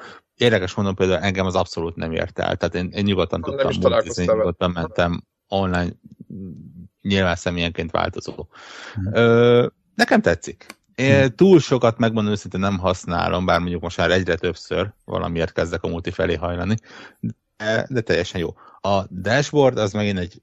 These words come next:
Speaker 1: más kérdés. Ö, kezdetben nem volt jó, ö, de azért érződik, hogy Microsoft hónapról hónapra dolgozik rajta. Még
Speaker 3: Mhm.
Speaker 1: mindig kicsit fura, hogy mindenre külön app van. Tehát például a
Speaker 3: Mhm.
Speaker 1: barátlista behívása az azt jelenti jelenleg, hogy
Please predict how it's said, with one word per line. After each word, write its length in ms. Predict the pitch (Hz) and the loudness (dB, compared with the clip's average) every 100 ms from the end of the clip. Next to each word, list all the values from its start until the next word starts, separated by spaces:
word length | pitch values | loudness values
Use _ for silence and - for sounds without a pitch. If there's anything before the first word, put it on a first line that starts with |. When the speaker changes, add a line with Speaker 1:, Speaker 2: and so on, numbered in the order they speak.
| _ | _
Speaker 1:
más 380 | 107 95 90 - | -4 -2 -2 -6
kérdés. 600 | 92 90 90 - - - | -6 -6 -8 -8 -10 -10
Ö, 260 | 95 92 90 - | -8 -8 -8 -4
kezdetben 540 | 120 120 113 101 95 | 2 2 4 0 0
nem 200 | 95 98 | -2 0
volt 260 | 104 104 - | 0 0 0
jó, 320 | 101 98 95 _ _ _ _ _ _ _ | 0 0 -2 _ _ _ _ _ _ _
ö, 600 | - 90 87 90 90 90 90 - _ _ _ | -14 -10 -6 -2 0 0 -2 -6 _ _ _
de 160 | - 92 | -4 2
azért 280 | 87 90 92 | 2 4 4
érződik, 400 | 104 95 92 82 | 4 2 -4 -4
hogy 100 | 90 | -4
Microsoft 640 | 90 87 87 - 80 - | -4 -4 -6 -6 -8 -10
hónapról 600 | - 110 98 87 90 82 | -8 -2 0 -2 -2 -4
hónapra 640 | 87 80 78 78 82 82 - | -4 -4 -4 -2 -4 -4 -6
dolgozik 440 | 87 85 85 92 | -6 -4 -8 -8
rajta. 360 | 92 90 90 85 - - | -6 -6 -6 -8 -10 -6
Még 120 | 117 | 2
Speaker 3:
Mhm. 80 | 101 | 4
Speaker 1:
mindig 200 | 120 117 | 4 4
kicsit 260 | - 98 92 | 0 -6 -6
fura, 240 | - 104 | 0 2
hogy 140 | 95 92 | 2 2
mindenre 400 | 101 95 90 85 | 2 2 0 0
külön 440 | - 87 82 - | -2 -6 -8 -16
app 180 | - 80 _ - - | -10 -10 _ -20 -6
van. 280 | 85 110 _ _ | -6 -6 _ _
Tehát 160 | 90 85 | -4 -2
például 260 | 90 87 | -2 0
a 40 | 87 | 0
Speaker 3:
Mhm. 80 | 87 | 2
Speaker 1:
barátlista 560 | 104 95 87 92 - | 2 2 0 -8 -8
behívása 600 | 85 90 98 92 92 90 | -6 -4 -2 -2 -2 -4
az 100 | 85 | -8
azt 200 | 87 - | -8 -8
jelenti 320 | 85 82 82 | -8 -8 -8
jelenleg, 360 | 92 90 87 90 | -4 -2 -2 -6
hogy 100 | _ | _